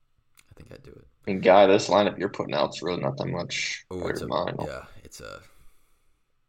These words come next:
Speaker 1: I mean, it is, it, come on, it is
Speaker 2: <laughs> It's
Speaker 1: way
Speaker 2: be-,
Speaker 1: better.
Speaker 2: it's
Speaker 1: It is
Speaker 2: better.
Speaker 1: better than
Speaker 2: It's better
Speaker 1: yours.
Speaker 2: than mine, but it's not <laughs> that much
Speaker 1: I have
Speaker 2: better.
Speaker 1: all starters. They just suck.
Speaker 2: <laughs> True.
Speaker 1: Uh,
Speaker 2: Yeah,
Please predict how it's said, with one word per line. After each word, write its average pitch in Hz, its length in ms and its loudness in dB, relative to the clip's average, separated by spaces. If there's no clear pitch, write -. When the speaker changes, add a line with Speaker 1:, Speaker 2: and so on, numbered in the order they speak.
Speaker 1:
I 82 60 -8
mean, 78 220 -6
it 78 140 -2
is, 78 260 -10
it, 104 220 -4
come 82 140 -12
on, - 180 -14
it 80 140 -14
is - 160 -2
Speaker 2:
<laughs> - 20 0
It's 135 140 4
Speaker 1:
way - 0 -
Speaker 2:
be-, - 120 6
Speaker 1:
better. 113 160 8
Speaker 2:
it's 135 180 8
Speaker 1:
It 101 100 2
is 117 80 12
Speaker 2:
better. - 20 10
Speaker 1:
better 95 240 6
than 117 80 0
Speaker 2:
It's - 60 -14
better 147 260 8
Speaker 1:
yours. - 20 6
Speaker 2:
than 101 160 4
mine, 92 340 4
but - 260 -4
it's 101 240 -4
not 107 220 2
<laughs> 135 160 -6
that - 180 -10
much - 300 -6
Speaker 1:
I 127 80 0
have 120 200 -2
Speaker 2:
better. - 0 -
Speaker 1:
all 98 220 0
starters. 80 760 -8
They 85 140 -8
just - 280 -10
suck. 185 480 -4
Speaker 2:
<laughs> - 480 -10
True. - 340 -10
Speaker 1:
Uh, - 180 0
Speaker 2:
Yeah, - 180 0